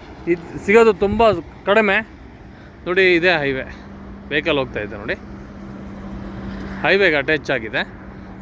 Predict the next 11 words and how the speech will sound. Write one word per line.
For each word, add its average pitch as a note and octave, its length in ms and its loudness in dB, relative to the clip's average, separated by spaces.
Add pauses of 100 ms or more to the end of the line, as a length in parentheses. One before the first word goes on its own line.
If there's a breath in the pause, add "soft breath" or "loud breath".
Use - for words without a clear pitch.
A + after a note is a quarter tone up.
(120)
ಮುಂದ್ಗಡೆ G#3 320 4 (140)
ಕಳ್ಳೆ F3+ 260 4 (200)
ಇವೆಲ್ಲ D#3+ 240 0 (580)
ಗಿಡ D#3+ 100 2 (140)
ಗಂಟೆಗಳೆಲ್ಲ D3 500 0
ಇರೋದ್ರಿಂದ C#3 460 -2
ನಿಮಗೆ C#3+ 240 -2 (600)
ನೀಟ್ E3+ 180 2
ಆ್ಯಂಡ್ D#3+ 160 2
ಕ್ಲೀನಾಗಿ D3+ 280 0
ಕಾಣಿಸ್ತಾ C3+ 320 -2